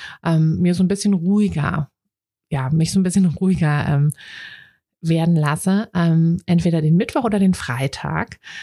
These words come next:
Das sind bei mir so die Tage, wo ich mir einfach super wenig in den Kalender packe und dann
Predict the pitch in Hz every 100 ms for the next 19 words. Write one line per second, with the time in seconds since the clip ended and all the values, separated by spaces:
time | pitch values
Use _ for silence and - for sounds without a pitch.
0 | - 175 170 165 165 165 175 165 165 -
1 | 147 156 160 185 208 165 165 160 160 -
2 | 170 160 156 156 151 202 196 165 170 247
3 | 214 190 175 170 160 170 180 175 175 175
4 | 180 180 180 _ - - - - 175 160
5 | 147 160 165 160